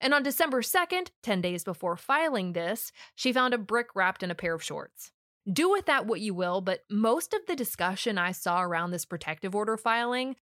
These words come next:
was that Bruce seemed like a father who felt like they knew more than they were saying and was upset about it. All Tiffany's father and sister wanted for Christmas was to find Tiffany and bring her home safe, but just like Thanksgiving,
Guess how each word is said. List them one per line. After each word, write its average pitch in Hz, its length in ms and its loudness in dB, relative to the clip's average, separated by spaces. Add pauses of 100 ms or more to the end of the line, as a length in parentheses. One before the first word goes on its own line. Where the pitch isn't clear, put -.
was 220 200 2
that 247 180 2
Bruce 262 300 0
seemed 254 300 -2
like 233 200 0
a 214 60 0
father 180 400 0
who 214 160 -4
felt - 260 -4
like 170 220 -6
they 185 180 -2
knew 202 180 0
more 185 280 0
than 180 160 -4
they 180 100 0
were 170 160 -4
saying 175 540 -6
and 190 100 -2
was 185 160 -4
upset 165 320 -2
about 151 300 -6
it. - 320 -14 (540)
All 294 220 6
Tiffany's 247 540 0
father 185 320 2
and 185 120 -2
sister 180 400 -4
wanted 175 380 -4
for 185 140 -6
Christmas 175 600 -6 (140)
was 247 240 2
to 254 120 -2
find 277 380 0
Tiffany 196 460 -2
and 190 160 -2
bring 180 220 -4
her 185 200 -4
home 175 200 -2
safe, 156 520 -6
but 208 360 0
just 226 400 0
like 269 220 -4
Thanksgiving, 233 720 -2